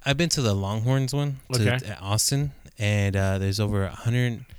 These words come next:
Speaker 1: hundred and four thousand people in that stadium. That's more than the city we live in, oh, d-, or just about.
Speaker 2: Right.
Speaker 1: That's crazy.
Speaker 2: Yeah.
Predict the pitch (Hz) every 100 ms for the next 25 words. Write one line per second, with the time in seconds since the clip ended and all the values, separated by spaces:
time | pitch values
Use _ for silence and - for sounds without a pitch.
0 | - - - - 120 131 131 - 110 123
1 | - 101 110 117 113 117 113 123 123 117
2 | 104 104 104 - 107 110 127 139 139 _
3 | _ _ - 147 - 139 131 120 117 104
4 | 98 117 104 98 92 90 87 82 - 123
5 | 110 110 117 107 120 117 98 87 123 135
6 | 170 110 - _ - - - 135 107 87
7 | - - 139 110